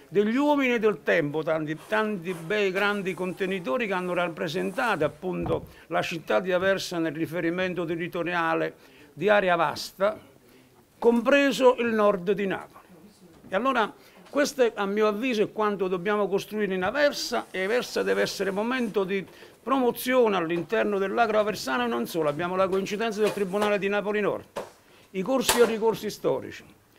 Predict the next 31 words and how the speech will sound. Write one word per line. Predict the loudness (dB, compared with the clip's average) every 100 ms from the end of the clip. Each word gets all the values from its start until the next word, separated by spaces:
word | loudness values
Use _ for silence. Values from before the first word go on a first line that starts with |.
| -20 -20 -20 _
e | 2 2
cioè | 4 6 8 8 4 -6 -10
il | -4 0
nostro | 0 0 2 4
vescovo | 4 0 -4 -2 2
ha | 2
per | 0 0
competenza | 0 0 0 0 2 2
territoriale | 2 -2 0 2 2 2 2
anche | -2 -2 -2
il | -2
nord | 0 -2 0
della, | 0 0 -2
com-, | -2 -2 -2 -12 -20 -12
ri-, | -8 -6
richiamando | -6 0 2 4 2 2 0 0
i |
confini | 2 2 2 0 0 2
dell'antica | 2 2 0 0 -4 -2 0
contea | 0 -2 0 0
normanna. | 0 -2 -4 -4 -8 -14 -16 -20 -20 -20 -20 -20 -10
Il | -6 -2
Tribunale | 0 0 2 4 4
di | 4
Napoli | 4 4 4 2
Nord | 2 0 0 2 0 0 -6
ricalca | -6 0 2 2 0 -4
quel | -2 -6
tipo | -6 -4 -4
di | -4
territorio. | -4 -6 -8 -12